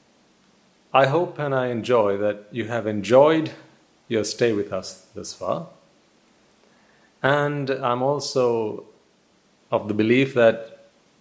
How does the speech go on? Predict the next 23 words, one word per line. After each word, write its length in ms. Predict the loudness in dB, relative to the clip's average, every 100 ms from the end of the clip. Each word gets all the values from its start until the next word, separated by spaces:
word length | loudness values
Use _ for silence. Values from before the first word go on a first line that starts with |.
| -10
you 120 | -6
may 120 | -2
now 220 | 2 2
have 280 | 0 0 0
lots 300 | 2 0 -2
of 120 | -4
little 300 | -2 0 0
niggling 400 | -2 -2 -2 -4
questions 560 | 0 -2 -2 -6 -8 -10
in 60 |
the 80 | -6
back 180 | -6 -4
of 80 | -4
your 140 | -4
mind. 380 | -4 -6 -8 -14 -18 _ _ _ _ _ _ _ _ _ _ _ -6
So, 520 | 2 4 2 0 -8 -20 _ _ _ _ _ _
where 480 | 0 4 4 4 0
to 180 | 0 0
now? 460 | 0 -2 -4 -8 -16 _ _ _ _ _ _ _ _ _
Is 140 | -2
that 160 | 2 4
it? 260 | 2 -2 -14 -20 _ _ _ _ _ _ _ _ _ _ -8
We've 280 | -8 -8